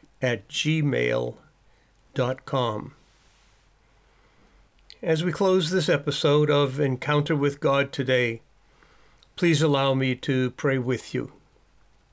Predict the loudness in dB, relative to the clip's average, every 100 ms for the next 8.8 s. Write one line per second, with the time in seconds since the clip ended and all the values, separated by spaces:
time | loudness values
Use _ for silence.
0 | _ _ _ _ _ _ _ _ _ _
1 | _ _ -20 _ _ -2 2 2 2 -2
2 | -8 -16 -20 _ 0 4 4 4 2 0
3 | 0 2 4 4 0 -6 0 2 2 2
4 | -4 0 2 4 4 2 -2 -4 0 2
5 | 4 4 4 2 2 2 0 -2 -2 0
6 | 0 -2 -10 _ _ _ _ _ _ _
7 | _ _ _ _ _ 0 2 0 0 -4
8 | -2 -2 -4 0 0 0 -2 -4